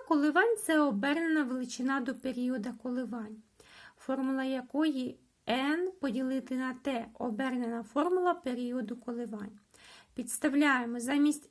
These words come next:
Н кількість коливань — шістсот,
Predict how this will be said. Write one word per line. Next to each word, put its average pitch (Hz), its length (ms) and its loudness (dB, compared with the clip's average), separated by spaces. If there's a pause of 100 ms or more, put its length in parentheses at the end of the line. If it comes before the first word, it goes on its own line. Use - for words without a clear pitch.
Н 240 300 0
кількість 240 880 -2
коливань — 240 580 -2
шістсот, 254 640 -4